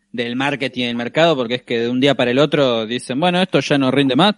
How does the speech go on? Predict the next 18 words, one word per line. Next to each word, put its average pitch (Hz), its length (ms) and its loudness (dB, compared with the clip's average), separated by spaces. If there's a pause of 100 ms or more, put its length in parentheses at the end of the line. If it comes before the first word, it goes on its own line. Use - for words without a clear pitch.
(120)
chau, 117 340 0
te - 80 -10
lo 117 80 -4
cortamos, 120 420 -2
nos 117 220 -8
importa 139 460 0
un 131 140 -2
carajo 127 640 0
la 104 100 -12
cuestión 123 260 -6
artística", 170 680 -2 (100)
así 190 260 0
como 170 180 4
también 156 440 2
te 160 100 4
lo 135 80 4
estiran 135 560 2
innecesariamente 127 1160 -2